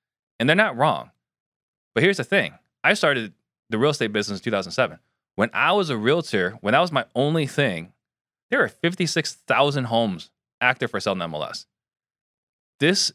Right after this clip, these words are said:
is not a big deal. A normal market is between thirty and forty thousand listings. We are still in a low supply, uh, inventory market. And at the end of the day, there are still people moving here to Phoenix every single day.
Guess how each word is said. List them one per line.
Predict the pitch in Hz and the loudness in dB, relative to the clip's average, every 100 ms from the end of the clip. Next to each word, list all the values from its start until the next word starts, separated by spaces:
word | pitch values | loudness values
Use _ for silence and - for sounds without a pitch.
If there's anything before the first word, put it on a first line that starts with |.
| - | -4
is | 113 104 | -4 0
not | 107 107 120 - | 2 2 2 -2
a | 107 | -6
big | 98 95 | -4 -4
deal. | 107 98 - _ _ - | -2 -4 -4 _ _ -2
A | 113 | 0
normal | 113 117 123 180 180 | 2 2 2 2 0
market | 107 110 180 190 - _ _ _ - | 0 0 0 -2 -4 _ _ _ -6
is | 113 | -4
between | 120 117 | 0 -2
thirty | - 127 139 156 151 | 2 2 2 0 -2
and | 113 | -6
forty | - 113 113 | 0 0 0
thousand | 107 92 92 85 | 0 0 -2 -6
listings. | 87 - - _ _ - | -8 -8 -16 _ _ -4
We | 113 | 0
are | 170 | 2
still | 160 - 135 139 131 - | 0 -2 0 2 0 -4
in | 104 | -4
a | 98 | -2
low | 95 98 107 123 | 0 2 2 0
supply, | 123 101 - 110 98 92 95 _ _ _ _ | -6 -10 -2 2 2 0 -4 _ _ _ _
uh, | 92 87 82 - | -2 0 0 -2
inventory | 107 131 120 117 107 98 87 | -2 -2 0 2 2 0 -4
market. | 90 98 120 180 - _ _ _ _ | 0 0 2 0 -2 _ _ _ _
And | - 107 95 92 90 _ _ - | -2 0 0 -2 -8 _ _ -4
at | |
the | 98 | 0
end | 127 | 0
of | |
the | 131 | 0
day, | 117 120 156 147 | 2 2 0 -2
there | 113 | -2
are | 107 | -2
still | - 123 139 - _ | 0 0 0 -4 _
people | - 120 147 127 | -4 -2 0 0
moving | 110 131 131 | 0 0 -4
here | 98 87 101 _ | -4 -4 -6 _
to | - | -10
Phoenix | 127 90 98 - | -6 -4 -6 -8
every | 80 90 | -10 -10
single | 90 87 85 | -10 -8 -2
day. | 135 82 | -2 -4